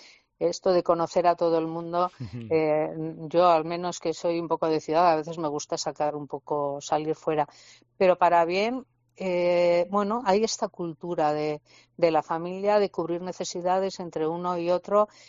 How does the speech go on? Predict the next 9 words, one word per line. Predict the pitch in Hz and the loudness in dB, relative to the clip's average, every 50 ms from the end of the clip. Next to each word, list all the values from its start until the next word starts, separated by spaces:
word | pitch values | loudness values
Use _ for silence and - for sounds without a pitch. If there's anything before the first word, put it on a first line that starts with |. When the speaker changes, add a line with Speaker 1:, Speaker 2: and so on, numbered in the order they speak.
| - _ _ | -20 _ _
Speaker 1:
y | - 185 170 | -6 -4 -4
sales | - - 180 185 190 185 - - | -2 0 0 0 0 -2 -2 -4
a | 190 185 | -4 0
la | 180 175 | 0 -2
calle | - - 196 196 196 196 190 190 185 | 0 0 -2 -2 0 0 0 0 2
a | 185 180 175 | 0 0 0
comprar | - 185 180 - 175 175 170 165 | -2 -6 -4 0 0 0 2 2
el | 170 170 | 0 -2
pan | - - 185 196 220 247 254 | 0 2 2 2 2 0 -4